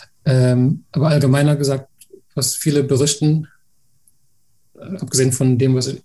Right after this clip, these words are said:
eben schon, äh, erzählt habe, ist, also dass zum Beispiel sie ihre Selbstliebe auch wieder entdecken, ähm, mehr auf ihre eigenen Bedürfnisse hören,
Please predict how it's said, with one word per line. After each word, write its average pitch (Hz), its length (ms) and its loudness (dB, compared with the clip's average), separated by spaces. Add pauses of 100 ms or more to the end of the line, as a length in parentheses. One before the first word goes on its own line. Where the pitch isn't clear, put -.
eben 139 360 -2
schon, 139 500 -4
äh, 147 600 -8
erzählt - 360 -4
habe, 135 180 -8 (720)
ist, - 640 -4 (300)
also 151 160 0
dass - 460 -2 (420)
zum - 140 -2
Beispiel 120 180 0
sie 127 160 0
ihre 131 160 0
Selbstliebe 143 480 0
auch 113 240 -6
wieder 135 220 -2
entdecken, 127 640 -2 (1400)
ähm, 120 880 2
mehr 135 200 2
auf 127 140 -2
ihre 123 120 0
eigenen 123 260 0
Bedürfnisse 127 600 0
hören, 123 640 -2